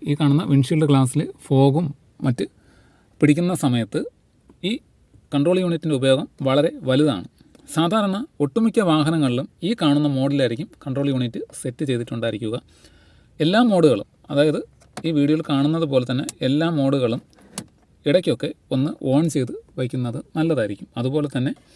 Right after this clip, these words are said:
ഈ മോഡുകൾ ഓൺ ചെയ്യുന്ന സമയത്ത് ഈ കാണുന്ന ഉള്ളിലെ ബൗഡം ശരിയായിട്ടുള്ള രീതിയിൽ വർക്കിംഗ് ആണോ ഇല്ലയോ എന്ന് കറക്റ്റ്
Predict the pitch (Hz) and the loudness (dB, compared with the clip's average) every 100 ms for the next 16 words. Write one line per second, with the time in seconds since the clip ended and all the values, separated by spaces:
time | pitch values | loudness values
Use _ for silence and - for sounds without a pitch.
0 | - - _ _ - 214 180 185 208 180 | -20 -20 _ _ -4 -2 0 0 0 0
1 | 165 165 180 180 180 151 139 131 107 127 | 2 0 0 -2 -2 -2 -2 -2 -4 -10
2 | - 156 170 151 143 151 170 262 _ 147 | -10 -6 -4 -2 -2 0 -2 -6 _ -4
3 | 143 165 247 143 135 143 156 120 _ - | 0 0 -4 -4 -2 0 0 -4 _ -8
4 | 135 143 143 151 139 127 131 135 165 143 | -2 0 0 -2 -2 -2 -2 -4 -6 -6
5 | 123 - 151 120 117 143 - - 123 135 | -6 -4 -2 -2 -2 -4 -6 -8 -4 -4
6 | 120 110 147 _ - 117 - | -4 -6 -10 _ -12 -12 -12